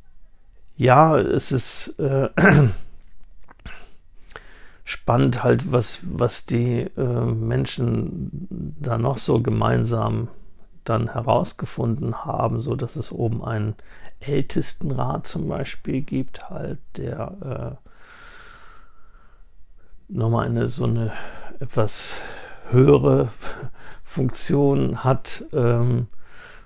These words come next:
wo, ähm, der etwas Ehrfürchtiges auch hat, wo auch, äh, äh, noch einmal, ähm, auch,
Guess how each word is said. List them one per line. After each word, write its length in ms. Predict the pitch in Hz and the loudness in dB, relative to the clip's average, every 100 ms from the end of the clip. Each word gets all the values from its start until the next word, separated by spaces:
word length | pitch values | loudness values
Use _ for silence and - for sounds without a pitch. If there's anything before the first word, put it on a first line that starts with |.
| - - - | -20 -20 -12
wo, 480 | 143 120 117 117 - | -4 0 2 2 0
ähm, 640 | 120 117 120 117 113 117 120 - - - - - | -4 -4 -2 0 -2 -2 -6 -14 -20 -18 -18 -16
der 360 | - 151 139 - | -14 -12 -8 -6
etwas 420 | 120 107 - - - | -4 -4 -4 -8 -6
Ehrfürchtiges 1500 | - 123 131 - - 147 143 - - - 123 - - - - - | -4 -4 -4 -8 -2 2 2 -2 -4 -2 -2 -4 -8 -10 -8 -2
auch 380 | 123 127 - - | 0 0 -2 -4
hat, 200 | - - | -6 -8
wo 220 | - - 113 | -6 -4 -4
auch, 440 | - 110 - - - | -2 -2 -2 -12 -12
äh, 260 | 120 117 110 - - - - - - - - - - - - | -6 -4 -4 -8 -12 -14 -16 -18 -18 -18 -20 -20 -20 -20 -12
äh, 300 | - 117 117 113 | -6 -4 -6 -4
noch 340 | 113 117 120 | 0 0 0
einmal, 1040 | - 156 151 131 123 127 123 - 123 123 123 | -2 -2 0 2 4 4 4 2 0 2 2
ähm, 400 | 123 120 170 196 - - - - - - - - - - | 0 -2 -6 -10 -16 -18 -16 -14 -14 -12 -10 -12 -14 -8
auch, 240 | - 113 | 0 0